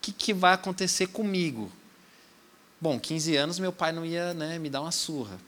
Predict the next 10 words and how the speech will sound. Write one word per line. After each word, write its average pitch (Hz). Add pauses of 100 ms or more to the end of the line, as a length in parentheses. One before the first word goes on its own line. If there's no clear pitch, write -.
(1400)
Mas 95
alguma 107
coisa 117
ia -
acontecer. 120
Castigo 117
pro 117
resto 113
da 104
vida. 110